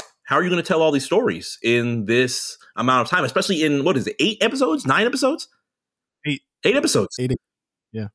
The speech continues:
Speaker 2: Eight again.
Speaker 1: And we're almost halfway there alre-, already.
Speaker 2: Yeah. Uh, Cal confronts Nate about Fezco. Shuts the door, says, "I don't think I'm, I don't think Mom wants to hear this."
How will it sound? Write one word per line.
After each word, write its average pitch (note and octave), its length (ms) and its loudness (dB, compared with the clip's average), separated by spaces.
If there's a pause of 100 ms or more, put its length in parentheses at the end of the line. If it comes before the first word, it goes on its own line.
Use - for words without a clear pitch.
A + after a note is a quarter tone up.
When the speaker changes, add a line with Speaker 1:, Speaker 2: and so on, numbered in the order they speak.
(420)
Speaker 2:
Eight A#2 140 -8
again. A2 160 -6
Speaker 1:
And A#2+ 80 2
we're D#3+ 60 6
almost F3+ 200 2
halfway A3+ 200 2
there A#3 300 0
alre-, A3+ 280 4
already. D4+ 460 2 (840)
Speaker 2:
Yeah. G#2+ 160 -4 (760)
Uh, C3 380 2 (680)
Cal F#3+ 180 4
confronts D#3 340 0
Nate B2+ 280 0
about A2+ 220 -4
Fezco. A2 460 -6 (800)
Shuts - 240 -2
the B2 60 -2
door, A#2 200 -2
says, A2+ 160 -2
"I B2+ 60 2
don't B2+ 120 0
think A#2+ 140 -2
I'm, A2 140 -2
I - 20 -8
don't A#2+ 140 -2
think A#2+ 140 -2
Mom A2+ 200 0
wants A2+ 140 -6
to A2 40 -4
hear A#2 120 0
this." A2+ 280 -4